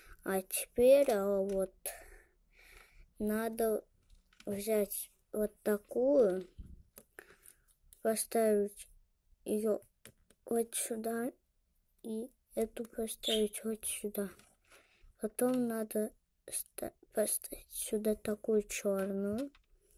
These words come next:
П-, потом, затем поставить большую шестеренку серую,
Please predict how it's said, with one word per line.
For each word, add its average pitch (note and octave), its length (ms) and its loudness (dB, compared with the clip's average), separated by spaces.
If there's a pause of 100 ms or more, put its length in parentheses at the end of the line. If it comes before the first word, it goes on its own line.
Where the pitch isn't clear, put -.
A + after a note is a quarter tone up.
(560)
П-, - 120 -4 (460)
потом, G#3+ 460 0 (220)
затем G#3+ 360 0
поставить A#3 680 0 (140)
большую G3+ 680 4
шестеренку - 880 -8
серую, G3+ 640 -4